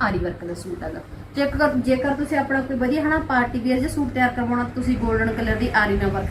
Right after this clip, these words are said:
ਕਰਵਾਓ। ਦੇਖੋ, ਐਵੇਂ ਦੇਖੋ, ਇਹਦੇ ਗਲੇ 'ਤੇ ਵਰਕ ਆ, ਇਹ ਵਾਲਾ ਬਹੁਤ ਸੋਹਣਾ ਡਿਜ਼ਾਈਨ ਹੈਗਾ। ਤੇ ਬਾਹਾਂ ਦੇ ਉੱਪਰ ਵੀ ਦੇਖੋ, ਇਹਦਾ ਵੇਲ ਬਣੀ ਹੋਈ ਆ ਤੇ ਨਾਲੇ ਬੂਟੀਆਂ ਨੇਗੀਆਂ ਇਹਦਾ ਬਾਹਾਂ ਦੇ ਉੱਪਰ। ਤੇ ਨਾਲ ਦੀ ਉਹ ਮੈਚਿੰਗ ਸਲਵਾਰ ਆ, all over ਸੂਟ ਆ ਆਪਣਾ।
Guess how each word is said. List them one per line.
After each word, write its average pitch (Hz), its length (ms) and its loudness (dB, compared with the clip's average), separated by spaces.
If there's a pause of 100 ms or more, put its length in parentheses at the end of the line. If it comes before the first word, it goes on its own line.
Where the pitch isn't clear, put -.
ਕਰਵਾਓ। 185 340 -2 (400)
ਦੇਖੋ, - 440 -4
ਐਵੇਂ 214 200 2
ਦੇਖੋ, 208 240 -2
ਇਹਦੇ 214 120 0
ਗਲੇ 196 160 0
'ਤੇ - 60 -2
ਵਰਕ - 140 -6
ਆ, - 680 -8
ਇਹ 175 60 -2
ਵਾਲਾ 175 180 -4 (520)
ਬਹੁਤ 214 180 0
ਸੋਹਣਾ 233 180 2
ਡਿਜ਼ਾਈਨ 208 400 4
ਹੈਗਾ। 233 240 0 (400)
ਤੇ 220 120 0
ਬਾਹਾਂ 214 340 2
ਦੇ 226 100 0
ਉੱਪਰ 233 220 -2
ਵੀ 240 100 0
ਦੇਖੋ, 247 220 0
ਇਹਦਾ 226 140 0
ਵੇਲ 202 260 0
ਬਣੀ 233 200 4
ਹੋਈ 262 240 4
ਆ 262 80 0 (500)
ਤੇ 240 80 2
ਨਾਲੇ 220 180 2
ਬੂਟੀਆਂ 190 400 0
ਨੇਗੀਆਂ 170 260 0
ਇਹਦਾ - 160 -6 (520)
ਬਾਹਾਂ 175 240 -4
ਦੇ 165 80 -2
ਉੱਪਰ। - 240 -6 (720)
ਤੇ 220 80 -2
ਨਾਲ 208 340 2
ਦੀ 240 60 2
ਉਹ 262 80 6
ਮੈਚਿੰਗ 220 400 2
ਸਲਵਾਰ 202 360 0
ਆ, 240 220 4
all 208 140 -2
over 202 120 -4
ਸੂਟ 208 280 -4
ਆ 208 40 0
ਆਪਣਾ। 233 300 0